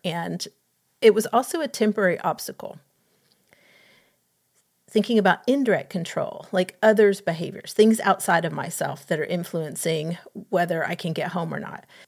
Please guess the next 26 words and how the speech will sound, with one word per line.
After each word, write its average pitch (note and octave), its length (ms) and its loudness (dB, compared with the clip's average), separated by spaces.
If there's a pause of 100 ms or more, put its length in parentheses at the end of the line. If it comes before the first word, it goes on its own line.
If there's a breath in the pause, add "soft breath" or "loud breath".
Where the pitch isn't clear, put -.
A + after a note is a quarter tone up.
The G3+ 100 2
signs G#3 640 2
that F3+ 100 -2
were - 60 -8
directing F3 540 -2
my D#3+ 160 -4
path D#3+ 580 -2
around F3+ 560 -2
the G3+ 80 -4
paving. D#4+ 540 0
So E3+ 220 -8
that F3+ 280 -4
detour, A3 580 -2 (300 loud breath)
that F3+ 160 4
was G3+ 140 2
someone A#3 460 2
else's F#3 680 -2 (280 soft breath)
actions E3+ 760 -4 (320 loud breath)
and G3 400 2
someone F#3+ 440 2
else's F#3 340 -2
preferred - 840 -6
path G3 640 6 (360 loud breath)
influencing F#3+ 920 2
my E3+ 220 -4
path D#3+ 460 -2